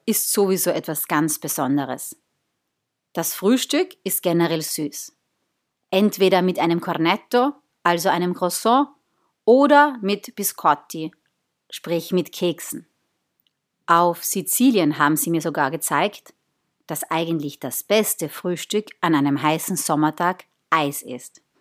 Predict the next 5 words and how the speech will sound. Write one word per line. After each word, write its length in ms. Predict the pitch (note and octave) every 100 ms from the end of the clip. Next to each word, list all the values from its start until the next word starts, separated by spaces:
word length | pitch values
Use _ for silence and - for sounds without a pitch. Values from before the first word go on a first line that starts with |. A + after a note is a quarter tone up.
| _ _
Ja, 380 | A3 B3+ C4 - _ _ _
Eis. 540 | G#3+ B3 E3+ - - - _ _ _ -
Eine 180 | G3+ G3
Granita. 580 | G#3 A3+ C4 B3+ A#2 - _ _ _ _
Halbgefrorenes. 1040 | - G#3+ - G3+ - F3+ D#3+ C3+ A#2 -